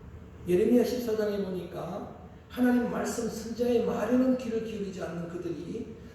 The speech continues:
허탄한 걸 따라갑니다. 복술 점수를 따라가는 거예요. 복술 점수 점괘가 어떻게 나오는가? 함의 운세가 어떻게 되는가? 거기에 제가 알기로 어떤, 어, 분은 정말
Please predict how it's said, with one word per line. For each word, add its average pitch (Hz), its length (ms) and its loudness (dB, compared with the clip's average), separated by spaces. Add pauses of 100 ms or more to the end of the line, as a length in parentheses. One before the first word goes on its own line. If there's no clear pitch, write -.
(140)
허탄한 254 480 2
걸 240 180 0
따라갑니다. 180 560 -4 (460)
복술 269 460 -2
점수를 214 480 -2
따라가는 175 400 -4
거예요. - 120 -12 (920)
복술 254 420 0
점수 226 680 4 (160)
점괘가 254 500 0
어떻게 185 280 -4
나오는가? 151 360 -6 (500)
함의 269 320 2
운세가 247 520 4
어떻게 208 200 2
되는가? 190 320 -2
거기에 254 580 -2 (520)
제가 196 320 0
알기로 180 280 -2
어떤, 175 520 0 (360)
어, - 300 -10
분은 180 560 0 (400)
정말 220 720 0